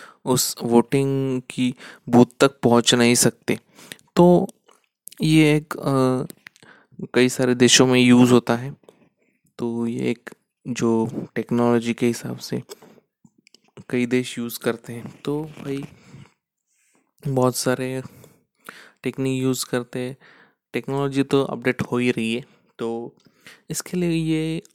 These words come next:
अमेरिका या ऐसे कई देश ऐसे ट्रिक, अ,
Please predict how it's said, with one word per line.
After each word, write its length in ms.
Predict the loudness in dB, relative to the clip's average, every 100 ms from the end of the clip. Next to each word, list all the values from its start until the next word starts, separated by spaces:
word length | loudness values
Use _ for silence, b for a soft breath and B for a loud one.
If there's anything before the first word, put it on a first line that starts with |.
| -14
अमेरिका 540 | -8 -2 -2 -2 -6
या 280 | -4 -6 -8
ऐसे 280 | -10 -10 -10
कई 200 | -10 -10
देश 260 | -8 -10 -12 _ _ _ B B B -10
ऐसे 400 | -8 -2 0 0
ट्रिक, 360 | -2 -4 -4 -18 _ _ _ _ -10
अ, 260 | -8 -6